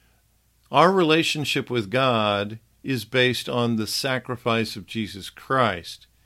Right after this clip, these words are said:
He is our Passover lamb. The gift of his life and shed blood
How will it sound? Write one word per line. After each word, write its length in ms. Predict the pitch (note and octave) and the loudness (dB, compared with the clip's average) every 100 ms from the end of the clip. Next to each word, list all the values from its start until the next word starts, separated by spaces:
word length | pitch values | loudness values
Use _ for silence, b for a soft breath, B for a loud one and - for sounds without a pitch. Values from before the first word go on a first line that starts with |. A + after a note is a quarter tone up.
| _ _ _ _ _ | _ _ _ _ _
He 260 | - C#3+ C3+ | -4 0 2
is 280 | A2 G2 - | 2 -2 -6
our 200 | A2+ G#2 | -6 -4
Passover 640 | A2 G2 F#2 G#2 F#2 F#2+ | -4 -6 -6 -10 -8 -8
lamb. 440 | F#2+ F#2 F2+ F#2 - _ _ _ _ _ _ _ B2+ | -8 -8 -10 -12 -18 _ _ _ _ _ _ _ -6
The 100 | C3 | 2
gift 300 | D#3+ F#3 E3 | 4 4 2
of 100 | C3 | 4
his 300 | E3 F3 E3 | 4 4 4
life 500 | D#3 D#3 F3+ - _ b b b b | 6 6 4 0 _ b b b b
and 240 | b C3 B2 | b -2 -2
shed 400 | - D3+ C#3+ C3 | -2 0 0 2
blood 580 | C#3 C#3+ D3 F3 E3 | 6 8 8 4 0